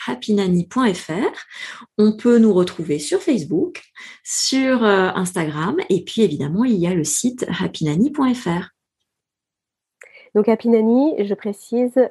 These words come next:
Speaker 2: euh, comme Happy Nanny, donc avec un H, H A deux P Y, N A deux N Y. De toute façon, je mettrai bien sûr, euh, tous les liens dans la description de cet épisode. Euh, Laurane, je te remercie infiniment.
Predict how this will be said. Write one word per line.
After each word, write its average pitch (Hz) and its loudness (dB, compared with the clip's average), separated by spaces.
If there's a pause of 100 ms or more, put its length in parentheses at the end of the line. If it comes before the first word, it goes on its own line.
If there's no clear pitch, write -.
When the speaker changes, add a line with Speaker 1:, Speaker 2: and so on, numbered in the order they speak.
Speaker 2:
euh, 175 -4 (520)
comme 185 2 (100)
Happy 202 -4
Nanny, 185 0
donc 214 -2
avec 175 -2
un 175 -2
H, - -2 (460)
H 233 0
A 220 2
deux 202 2
P 220 0 (120)
Y, 208 0 (480)
N 208 2
A 202 2
deux 190 0
N 214 2
Y. 196 0
De 196 0
toute - -10
façon, 185 -4
je 202 -8
mettrai 170 -2
bien 170 0
sûr, 202 -4
euh, 160 -2
tous - -8
les 202 2
liens 202 0
dans 165 -4
la 143 -2
description - -8 (480)
de 170 0
cet 233 0
épisode. 208 0 (360)
Euh, 170 2
Laurane, 202 2
je - -8
te - -8
remercie 170 -10
infiniment. 190 0